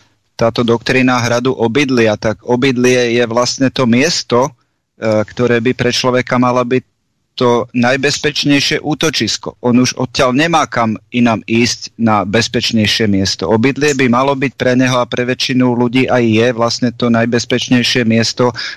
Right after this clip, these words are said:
kde sa, kde vlastne môže hľadať nejakú ochranu. Takže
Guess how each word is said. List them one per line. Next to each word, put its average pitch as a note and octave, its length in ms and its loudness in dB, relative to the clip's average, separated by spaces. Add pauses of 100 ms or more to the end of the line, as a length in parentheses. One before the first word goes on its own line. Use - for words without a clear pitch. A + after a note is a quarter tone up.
kde A#2 200 0
sa, A#2+ 200 -2
kde A2+ 560 0
vlastne A2 560 0
môže A#2 320 2
hľadať A2+ 560 0
nejakú A2+ 400 0
ochranu. G#2 480 0 (260)
Takže G#2 460 0